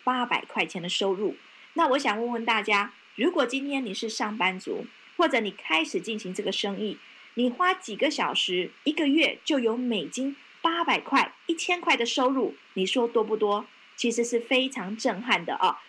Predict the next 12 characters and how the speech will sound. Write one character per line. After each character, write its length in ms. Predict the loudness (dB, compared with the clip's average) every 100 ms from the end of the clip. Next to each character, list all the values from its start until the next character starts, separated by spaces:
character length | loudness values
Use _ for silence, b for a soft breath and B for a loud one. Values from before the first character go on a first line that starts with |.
| B
你 120 | -2
想 200 | 2 2
想 140 | 0 0
看， 200 | 0 2
在 180 | 0
上 420 | 0 -2 -2 -2 0
班 300 | 2 2 0
族 260 | -4 0
的 120 | 0 -2
朋 280 | -4 -4
友 120 | -2 -4
们， 260 | -6 -8